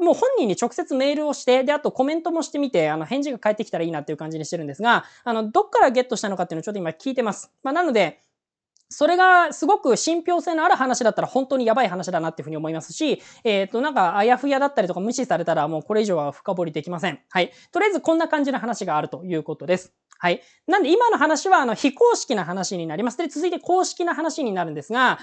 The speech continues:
えーと、今日検査がまだされてるんですが、エアスプレー、あのパソコン機器とかの埃を吹き飛ばすためのあの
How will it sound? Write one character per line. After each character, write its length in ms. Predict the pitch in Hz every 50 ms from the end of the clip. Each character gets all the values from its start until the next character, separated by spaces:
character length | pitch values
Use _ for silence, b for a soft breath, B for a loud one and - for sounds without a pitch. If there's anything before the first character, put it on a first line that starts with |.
| B B B B B _
え 200 | - 220 214 214
ー 80 | 214 214
と、 480 | - 226 220 208 202 196 202 202 196 - -
今 240 | 494 508 415 226 202
日 60 | -
検 280 | - - 440 508 415 -
査 500 | - 240 196 185 165 165 160 160 160 165
が 120 | - 220
ま 120 | 240 - 254
だ 60 | 202
さ 140 | - - 220
れ 100 | 220 226
て 80 | 294
る 80 | 247 220
ん 40 | 175
で 80 | 151
す 100 | 143 -
が、 320 | 190 208 208 185 147 - - -
エ 160 | 233 233 302
ア 120 | 370 427
ス 180 | - - - -
プ 120 | - 480
レ 320 | 427 240 185 151 151 208 -
ー、 40 | -
あ 40 | 190
の 100 | 185 175
パ 160 | - - 254
ソ 160 | 254 - 392
コ 180 | 381 - 427 427
ン 80 | 427 415
機 140 | - - -
器 120 | 453 403
と 100 | - 254
か 120 | 254 185 175
の 60 | 165
埃 400 | - - 196 196 294 294 285 294
を 60 | 285
吹 180 | - - - 285
き 20 |
飛 80 | 254 262
ば 100 | 285 254
す 60 | -
た 80 | - 185
め 100 | 175 175
の 80 | 165
あ 40 | 151 147
の 180 | 147 147 165